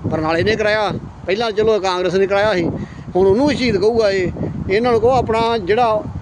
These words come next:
ਆਪਣਾ ਸਟੈਂਡ ਕਲੀਅਰ ਕਰਨ ਵੀ ਸੰਤ ਜਰਨੈਲ ਸਿੰਘ ਦੀ ਸੋਚ ਦੇ ਨਾਲ ਆ ਕਿ ਲੌਂਗੋਵਾਲ ਦੀ ਸੋਚ ਦੇ ਨਾਲ ਆ।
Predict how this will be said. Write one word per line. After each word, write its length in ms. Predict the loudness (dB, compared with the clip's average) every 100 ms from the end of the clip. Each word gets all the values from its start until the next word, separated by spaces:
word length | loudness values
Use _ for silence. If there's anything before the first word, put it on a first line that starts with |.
| -12 -10 -4
ਆਪਣਾ 420 | -2 0 0 0 -2
ਸਟੈਂਡ 360 | -4 -2 -2
ਕਲੀਅਰ 320 | 0 0 2 0
ਕਰਨ 140 | -2
ਵੀ 120 | -2
ਸੰਤ 400 | -6 -4 -4 0
ਜਰਨੈਲ 360 | 0 0 -2 0
ਸਿੰਘ 200 | 0 0
ਦੀ 100 | 2
ਸੋਚ 200 | 4 4
ਦੇ 80 | 2
ਨਾਲ 180 | 0
ਆ 120 | 0 0
ਕਿ 100 | 0
ਲੌਂਗੋਵਾਲ 340 | 2 2 2
ਦੀ 80 | 2
ਸੋਚ 180 | 0 0
ਦੇ 100 | 0
ਨਾਲ 200 | 2
ਆ। 120 | 0